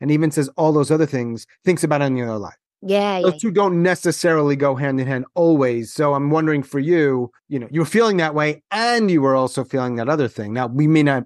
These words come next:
Speaker 1: never know why, but do you have any idea how those two are connected for you?
Speaker 2: Yeah. I mean, I said this earlier, but, um,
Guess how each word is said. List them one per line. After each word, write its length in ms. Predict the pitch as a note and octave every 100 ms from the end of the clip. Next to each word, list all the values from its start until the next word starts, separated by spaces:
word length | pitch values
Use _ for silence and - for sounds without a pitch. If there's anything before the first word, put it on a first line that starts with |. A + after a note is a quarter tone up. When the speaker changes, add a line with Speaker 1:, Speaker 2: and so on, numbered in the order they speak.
| -
Speaker 1:
never 220 | C3+ A#2
know 100 | A2+
why, 360 | G#2 B2 B2 A#2
but 120 | G#2+
do 80 | A#2+
you 60 |
have 80 | - -
any 260 | C#3+ C3
idea 300 | C3 B2+ C3
how 80 | C3+
those 180 | C3+ C3
two 160 | - C#3
are 60 |
connected 440 | B2 C3 A#2+ C#3+ -
for 140 | C3
you? 420 | A#2+ G2+ A2+ G#3 - _
Speaker 2:
Yeah. 380 | A3 D#4 D#4+ G3+ -
I 120 | C#4+
mean, 320 | D4+ C#4 A#3+ - - -
I 200 | A3+ A#3+
said 240 | - A#3+
this 140 | G#3+ G3
earlier, 280 | A3 A3+ G#3
but, 240 | F#3+ F3 -
um, 540 | - F3+ E3 D3+ C#3+